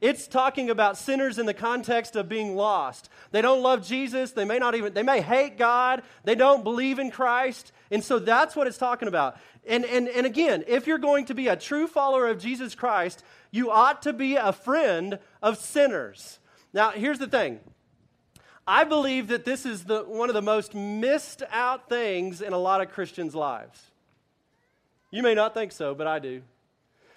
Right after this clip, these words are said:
You know why? Because it's been missing in my life for a long period of m-, time in my life.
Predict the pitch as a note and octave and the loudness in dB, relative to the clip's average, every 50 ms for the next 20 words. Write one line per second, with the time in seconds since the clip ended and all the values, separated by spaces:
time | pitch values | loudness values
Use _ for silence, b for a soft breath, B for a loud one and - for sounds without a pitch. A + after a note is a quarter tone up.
0 | b b b b _ E3+ F#3+ G3 F#3+ F#3+ F#3+ G3+ A3 A3+ G#3 F#3+ _ - F3+ - | b b b b _ -4 -2 0 0 0 0 0 -2 -4 -6 -10 _ -12 -8 -8
1 | G3+ E3+ F3+ F3 - - D#3+ A3+ A3 G#3 G3+ G#3 G#3 - - G#3 F#3+ F3+ E3+ E3 | -6 -6 -8 -10 -10 -10 -8 -6 -6 -4 -4 -4 -6 -6 -6 -6 -6 -6 -4 -4
2 | E3+ F3+ E3+ D#3 C#3+ C#3 C#3 - - D#3 C#3+ C#3+ C#3+ D3 D3+ D3+ C#3+ D3 D#3 D3+ | -4 -4 -4 -4 -6 -6 -8 -10 -12 -12 -10 -10 -8 -8 -8 -10 -10 -12 -12 -12
3 | C#3+ C3+ B2+ B2+ - - - D#3+ C#3 C3+ C3 B2 B2 B2+ B2+ A2+ G#2 A2 A#2+ B2+ | -12 -12 -12 -14 -18 -16 -12 -12 -10 -10 -10 -12 -12 -12 -12 -14 -14 -16 -20 -20